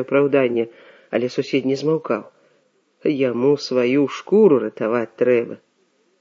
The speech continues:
Выслужыцца хоча. Камсастаўскі шынель напяліў, яўрэяў і камісараў яму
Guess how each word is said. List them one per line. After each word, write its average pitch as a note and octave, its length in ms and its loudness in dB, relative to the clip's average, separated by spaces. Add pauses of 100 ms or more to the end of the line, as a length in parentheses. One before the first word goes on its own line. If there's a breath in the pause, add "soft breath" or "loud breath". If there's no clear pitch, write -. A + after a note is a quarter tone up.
(140)
Выслужыцца F#3 680 2
хоча. C#3+ 480 2 (720)
Камсастаўскі B2+ 960 -4 (360 soft breath)
шынель E3 440 6
напяліў, D3+ 560 4
яўрэяў G3 720 10
і F#3+ 80 2
камісараў E3+ 580 6
яму A#2+ 220 4